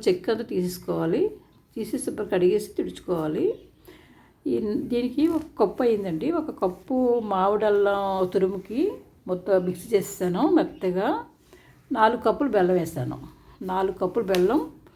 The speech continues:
కొంచెం ఒక అరకప్పు వాటర్ వేసి స్టవ్ మీద పెట్టాలి. బాగా దగ్గర అయ్యే వరకు కూడా,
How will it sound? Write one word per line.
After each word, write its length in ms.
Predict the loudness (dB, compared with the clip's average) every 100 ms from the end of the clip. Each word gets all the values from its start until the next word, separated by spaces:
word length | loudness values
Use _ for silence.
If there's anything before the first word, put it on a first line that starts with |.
| _ -20 -20 _
కొంచెం 300 | -4 -2 -2
ఒక 140 | 0 4 4 2 -2 -6
అరకప్పు 500 | -2 -2 -2 -2 4
వాటర్ 600 | 6 6 4 0 -4 -12 -14 _ -20 _ _ -4
వేసి 560 | -2 -2 2 2 2 -4
స్టవ్ 320 | -10 2 4 4
మీద 140 | 2
పెట్టాలి. 500 | 0 -2 -4 -2 -2 -4 -18 -20 -20 -20 _ -20 -20 -20 -20 -20 -20 _ -20 -20 -20 -20 -20 _ _ _ _ -20 -20 _ _ -20 -20 _ -20 -20 -20 -20 -20 -20 -20 -20 -20 -8 2
బాగా 420 | 4 6 4 2
దగ్గర 460 | 0 0 2 2
అయ్యే 240 | 4 6 6
వరకు 280 | 4 0 -2
కూడా, 420 | 0 2 0